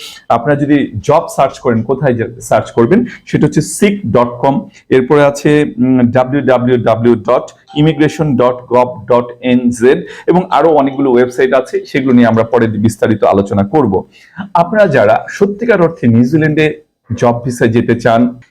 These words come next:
ক্যারিয়ার বিল্ড আপ করতে চান, তারা এখন থেকে প্রস্তুতি নিন। আপনার শিক্ষাগত যোগ্যতা যাই হোক না কেন, যদি আপনি গ্র্যাজুয়েশন বা পোস্ট গ্র্যাজুয়েট হয়ে থাকেন, তাহলে এক ধরনের প্রস্তুতি হবে।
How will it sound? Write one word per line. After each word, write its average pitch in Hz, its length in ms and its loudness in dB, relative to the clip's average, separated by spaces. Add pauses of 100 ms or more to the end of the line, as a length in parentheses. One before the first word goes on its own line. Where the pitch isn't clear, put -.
(160)
ক্যারিয়ার 156 300 4
বিল্ড 131 280 0
আপ 131 160 0
করতে 123 280 -2
চান, 139 240 0 (320)
তারা 117 300 0
এখন 120 280 -4
থেকে 117 160 -2
প্রস্তুতি 113 420 -4
নিন। 90 220 -4
আপনার 147 400 0 (260)
শিক্ষাগত 160 600 0
যোগ্যতা 143 360 0
যাই 135 300 2
হোক 120 240 -4
না 92 80 -2
কেন, 90 280 -4
যদি 127 200 -2
আপনি 135 320 -4 (280)
গ্র্যাজুয়েশন 131 640 0
বা 113 180 4
পোস্ট 131 360 -2
গ্র্যাজুয়েট 123 400 2
হয়ে 151 120 2
থাকেন, 151 320 -4
তাহলে 143 340 0
এক 139 160 -4
ধরনের 147 160 -6
প্রস্তুতি 151 400 -2
হবে। 147 260 0